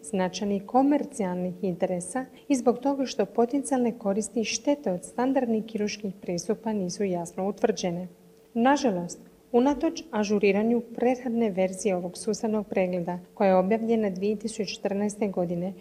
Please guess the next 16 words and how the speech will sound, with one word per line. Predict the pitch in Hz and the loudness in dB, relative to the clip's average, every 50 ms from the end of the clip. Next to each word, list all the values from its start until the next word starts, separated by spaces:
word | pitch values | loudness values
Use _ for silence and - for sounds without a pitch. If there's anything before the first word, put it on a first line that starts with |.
| - - - | -18 -4 -2
još | 240 214 - - | -2 -2 0 0
uvijek | 311 339 349 339 - | 0 2 2 2 2
nije | 254 254 254 | 2 2 4
moguće | 233 214 214 214 220 226 - - 196 | 4 4 4 2 2 0 0 0 -2
u | 185 | -2
potpunosti | - - 262 254 254 - 269 262 262 254 262 247 | 0 0 -2 -2 0 -2 -2 0 0 -2 -4 -6
se | - - 208 185 | -4 -2 -2 -2
riješiti | 196 190 190 214 247 247 - 302 277 - 262 240 | -2 -2 0 0 0 0 0 -4 -4 -2 -2 -2
nesigurnosti. | 214 214 202 - 240 220 226 233 233 226 208 190 185 180 - - 185 175 175 - - - - _ - _ - - - - _ _ | -2 -2 0 0 0 4 6 6 6 6 4 2 0 -2 -4 -8 -10 -10 -10 -12 -16 -20 -20 _ -20 _ -20 -20 -20 -20 _ _
Velik | 247 285 320 339 330 - | 4 4 4 4 4 4
broj | 262 247 247 247 | 4 4 6 4
dokaza | 214 190 185 180 180 - 226 214 - 233 202 | 6 4 4 2 2 0 -2 -2 0 2 2
je | 196 185 | 2 2
dalje | 175 220 240 269 269 269 247 220 | 2 0 2 2 4 4 4 4
niske | 214 240 226 226 - 240 214 | 4 4 2 2 2 0 0
kvalitete, | 214 - - 196 190 190 185 190 - 185 175 175 175 - 190 180 | 0 -2 -2 0 0 0 0 0 0 2 2 2 0 -4 -6 -6